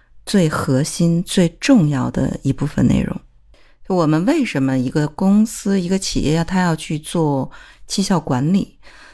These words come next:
从某种意义上来讲，这是一个企业对自己目前的现状所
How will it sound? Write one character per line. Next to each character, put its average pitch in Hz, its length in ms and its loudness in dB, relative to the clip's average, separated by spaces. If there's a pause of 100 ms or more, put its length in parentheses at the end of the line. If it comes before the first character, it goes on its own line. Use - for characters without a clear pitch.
(120)
从 175 340 0
某 220 360 6
种 135 600 0 (120)
意 226 200 0
义 165 60 -2
上 147 240 -2
来 127 160 -2
讲， - 300 -8 (420)
这 - 100 0
是 190 140 -2
一 156 80 -2
个 180 140 0
企 - 300 -6
业 151 420 -2
对 143 280 -2
自 147 220 -6
己 - 420 -8 (300)
目 240 260 6
前 - 420 -6
的 - 80 -4
现 165 400 -2
状 143 340 -2
所 - 160 -8